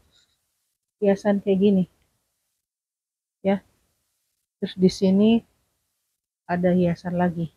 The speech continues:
Lengannya lengan panjang, di sini bermanset. Lengannya agak kecil. Terus bagian bawahnya juga gitu, belakang polos. L D-nya itu di seratus empat,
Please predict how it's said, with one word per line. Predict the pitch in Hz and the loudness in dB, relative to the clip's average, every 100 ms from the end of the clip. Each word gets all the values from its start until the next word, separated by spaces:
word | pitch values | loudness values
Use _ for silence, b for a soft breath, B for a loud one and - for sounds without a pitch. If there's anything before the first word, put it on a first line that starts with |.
| _ _ _ _ _ 202 | _ _ _ _ _ -2
Lengannya | 196 196 226 277 | 2 4 4 2
lengan | 214 190 190 | 2 0 -2
panjang, | 180 180 233 247 | -2 0 2 2
di | |
sini | 202 196 220 | 2 -4 -2
bermanset. | 190 185 185 180 196 - 185 - _ _ _ _ _ _ _ - | -2 -2 -2 -4 -6 -8 -10 -10 _ _ _ _ _ _ _ -10
Lengannya | 180 175 180 208 | -6 -4 -4 -4
agak | 170 - 175 | -6 -6 -10
kecil. | - 160 151 _ _ _ _ _ _ _ | -6 -6 -6 _ _ _ _ _ _ _
Terus | - 190 - | -8 -8 -6
bagian | 185 170 170 170 170 | 0 0 2 0 0
bawahnya | 175 170 175 185 208 | 0 2 2 0 -2
juga | 185 170 165 | 0 0 -2
gitu, | 165 - 202 | -4 -4 -4
belakang | 190 170 170 - 208 226 - _ _ _ _ _ _ - | -2 -4 -4 -6 -6 -6 -10 _ _ _ _ _ _ -4
polos. | 196 214 196 - _ _ _ _ _ _ _ _ | 0 2 0 -10 _ _ _ _ _ _ _ _
L | 196 202 202 | 0 2 4
D-nya | 202 202 208 214 | 4 2 2 0
itu | 202 196 254 254 | 0 -2 -2 -2
di | 214 214 | 0 -2
seratus | 214 185 185 180 214 - | -2 -2 -2 -4 -10 -12
empat, | 180 190 | -8 -4